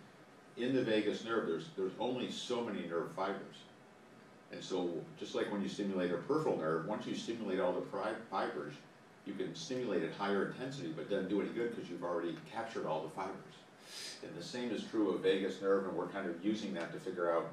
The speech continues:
now kind of dosing and how do we do that. So I'll, I'll come to that in a little bit, but that's actually, that understanding, I think, helps us when we get to that, uh, as well. Um, we'll, we'll come back,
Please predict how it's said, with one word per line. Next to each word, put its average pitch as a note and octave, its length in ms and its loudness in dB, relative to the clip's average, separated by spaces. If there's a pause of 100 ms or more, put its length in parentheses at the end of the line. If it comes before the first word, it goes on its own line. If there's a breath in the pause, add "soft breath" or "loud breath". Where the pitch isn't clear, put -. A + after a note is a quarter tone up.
now F2+ 320 -2
kind F2 140 -6
of D#2+ 180 -6
dosing F#2+ 540 2
and E2 160 -8
how F#2 100 0
do E2+ 120 2
we E2 80 0
do F2 220 0
that. D2+ 260 2
So D#2 200 -6 (140)
I'll, E2+ 60 0
I'll - 60 -10
come G2+ 180 -2
to E2+ 80 2
that E2 160 2
in D#2+ 60 -6
a - 20 0
little F#2 180 2
bit, D#2 180 -2
but - 140 -6
that's F#2 420 -2
actually, D#2+ 460 -2 (300)
that F2+ 180 -2
understanding, F#2 600 -2
I - 120 -4
think, - 160 -8
helps F2 240 -6
us E2 180 -12
when D2 140 -12
we E2 80 -6
get D2+ 100 -10
to - 80 -12
that, - 960 -18
uh, D3+ 200 -6
as - 120 -12
well. - 300 0 (540)
Um, D#3+ 460 -2 (680)
we'll, G2 240 -2
we'll - 120 0 (100)
come C3 180 0
back, A2+ 280 0